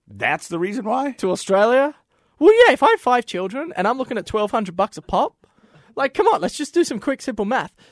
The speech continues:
Speaker 2: That's, like, close to ten grand in plane. And, and if I would love to go home at least once a year. I
Speaker 1: Yeah.
Speaker 2: would love to because, you know, I love home. I wanna see mum and dad. They wanna see their grandparents. Come on,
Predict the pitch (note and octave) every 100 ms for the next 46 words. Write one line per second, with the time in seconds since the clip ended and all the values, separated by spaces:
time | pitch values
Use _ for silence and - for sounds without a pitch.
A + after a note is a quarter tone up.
0 | - G#4 - F#4+ - _ - D#4 D#4 F#3+
1 | - C4+ A3+ A#3+ A3 E3 A#3 C4+ B3+ -
2 | - A#3 - A#3 B3 A3+ - C#4 F4 F#3
3 | A3 C#4+ F3 D3+ C#3+ F#3+ D3 F3 - A#2
4 | - A2 - - _ - D#3 - C#4 C#4+
5 | C#4 F#3+ - B2+ - D3 E3+ - G3 F3+
6 | C#3 F3 G3 - E3+ F3 - _ - E3+
7 | E3 F3 D#3+ D3+ D3 D3+ C#3+ B2+ E3 E3+
8 | D#3+ - C#3+ C3+ C3+ B2 C#3+ C3 B2+ -
9 | _ _ _ _ _ _ _ _ _ _
10 | _ _ - G4+ G3